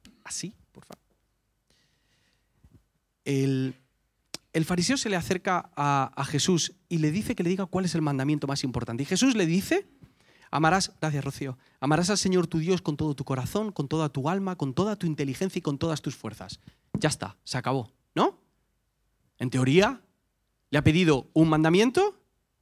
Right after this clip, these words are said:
y aquí tiene el mandamiento. Se acaba la conversación. Ya está aclarado, hemos llegado hasta aquí. Pero Jesús sigue de carrerilla, "No me interrumpas.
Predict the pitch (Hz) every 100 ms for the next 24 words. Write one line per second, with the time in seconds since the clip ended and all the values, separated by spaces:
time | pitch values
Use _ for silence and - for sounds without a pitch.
0 | _ - 131 151 170 160 151 170 254 208
1 | - - 135 156 190 180 151 147 139 135
2 | 214 202 - - 135 156 214 - 208 180
3 | 165 117 110 98 170 190 170 156 143 127
4 | 127 - 95 _ _ - 208 240 302 -
5 | 269 160 117 - - 156 170 185 170 170
6 | 220 143 113 170 262 302 269 247 208 139
7 | 113 - - - -